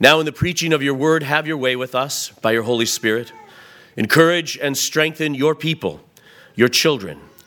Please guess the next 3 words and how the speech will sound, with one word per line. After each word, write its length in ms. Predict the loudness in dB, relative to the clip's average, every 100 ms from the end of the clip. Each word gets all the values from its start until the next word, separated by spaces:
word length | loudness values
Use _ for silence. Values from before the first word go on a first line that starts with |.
| -20 -20 -6
Instruct, 760 | 0 0 2 0 0 -8 -14 -6
exhort, 580 | -4 2 4 4 2 -2
admonish. 800 | -2 0 0 -2 -6 -8 -12